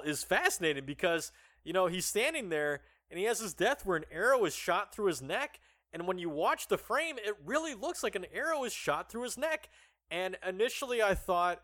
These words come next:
well, maybe it's one of those things where they do it in reverse, right? Where they, you know, where, like, maybe they pulled the arrow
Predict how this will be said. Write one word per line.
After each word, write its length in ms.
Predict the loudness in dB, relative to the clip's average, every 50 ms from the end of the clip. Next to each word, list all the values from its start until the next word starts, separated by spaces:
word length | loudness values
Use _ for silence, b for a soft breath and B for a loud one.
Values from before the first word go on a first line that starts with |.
| b b b b b _ _ _
well, 340 | 0 4 6 8 8 8 6
maybe 220 | 2 0 0 2 2
it's 160 | 2 2 0
one 100 | 0 0
of 60 | 0
those 160 | 0 0 0
things 240 | -2 -4 -4 -4 -4
where 80 | -2 -2
they 140 | -2 -2 -2
do 180 | -2 -2 0
it 80 | 0 -2
in 140 | -2 -2 -2
reverse, 560 | -2 -2 0 0 2 4 4 4 2 0 0
right? 260 | 0 0 2 0 -2 -2 -4
Where 100 | -4 -2
they, 400 | 0 2 2 2 0 -2 -4 -6 -8 _ _ -12
you 80 | -6 -2
know, 200 | 0 0 2 2
where, 120 | 0 0
like, 260 | 2 2 0 0 -2
maybe 200 | -4 -6 -6 -4
they 100 | -4 -4
pulled 300 | -4 -4 -6 -6 -6 -4
the 120 | -6 -6 -4
arrow 300 | -2 -2 0 0 0 -2